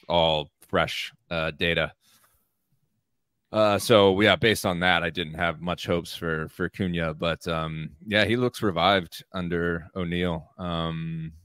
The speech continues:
passing the eye test and scoring well. And I think,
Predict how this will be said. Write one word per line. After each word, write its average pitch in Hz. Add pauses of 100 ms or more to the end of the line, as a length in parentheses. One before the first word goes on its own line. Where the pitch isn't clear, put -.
(400)
passing 104
the 98
eye 104
test 113
and 101 (240)
scoring 104
well. 80 (180)
And 80
I 90
think, -